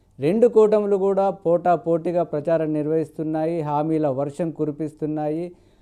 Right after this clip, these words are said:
అయితే అక్కడ పరిస్థితి ఏ విధంగా ఉంది, ఓటర్లు ఎవరి వైపు మొగ్గుతున్నారు, అక్కడ ప్రభావితం చేస్తున్న అంశాలేంటి, మహారాష్ట్ర ఎన్నికలు ఆ రాష్ట్రానికే కాకుండా భవిష్యత్తులో దేశ రాజకీయాలను ప్రభావితం చేస్తాయని విశ్లేషకులు ఎందుకు అంటున్నారు,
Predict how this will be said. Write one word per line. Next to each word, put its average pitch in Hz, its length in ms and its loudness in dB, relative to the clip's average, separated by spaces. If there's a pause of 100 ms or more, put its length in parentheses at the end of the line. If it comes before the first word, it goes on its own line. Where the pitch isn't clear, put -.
(140)
అయితే 226 320 6
అక్కడ 165 300 -2
పరిస్థితి 180 500 -2
ఏ 156 160 2
విధంగా 165 380 2
ఉంది, 156 340 0
ఓటర్లు 185 540 2
ఎవరి 175 360 4
వైపు 202 280 4
మొగ్గుతున్నారు, 156 680 -2
అక్కడ 156 280 -2
ప్రభావితం 160 680 0
చేస్తున్న 151 340 -6
అంశాలేంటి, 165 800 -4 (340)
మహారాష్ట్ర 208 600 2
ఎన్నికలు 185 500 0
ఆ 151 220 4
రాష్ట్రానికే 165 680 -2
కాకుండా 160 640 -2 (320)
భవిష్యత్తులో 175 520 -2
దేశ 175 380 0
రాజకీయాలను 185 840 0
ప్రభావితం 160 640 -2
చేస్తాయని 156 460 -2
విశ్లేషకులు 147 600 -6
ఎందుకు 151 300 -4
అంటున్నారు, 147 460 -4